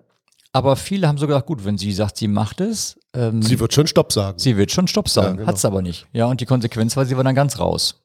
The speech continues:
Speaker 1: Schade. So, jetzt haben wir das ja dramatisch geschildert. Was machen wir denn jetzt mit der ganzen Thematik? Als, ähm, was sollte man denn jetzt tun? Wir haben jetzt darüber gesprochen, dass man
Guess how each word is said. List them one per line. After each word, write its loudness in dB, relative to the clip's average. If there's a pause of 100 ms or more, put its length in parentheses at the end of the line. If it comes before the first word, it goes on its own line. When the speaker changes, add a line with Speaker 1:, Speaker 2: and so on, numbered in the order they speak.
Speaker 1:
Schade. 0 (1700)
So, 2 (160)
jetzt 2
haben 4
wir 2
das -4
ja 2
dramatisch 2
geschildert. 0 (140)
Was 0
machen 2
wir 2
denn 4
jetzt 0
mit 0
der 2
ganzen -2
Thematik? 0
Als, -4
ähm, 2
was 0
sollte 2
man 4
denn 4
jetzt -4
tun? 0 (120)
Wir -2
haben 0
jetzt -2
darüber 0
gesprochen, 0
dass -2
man 0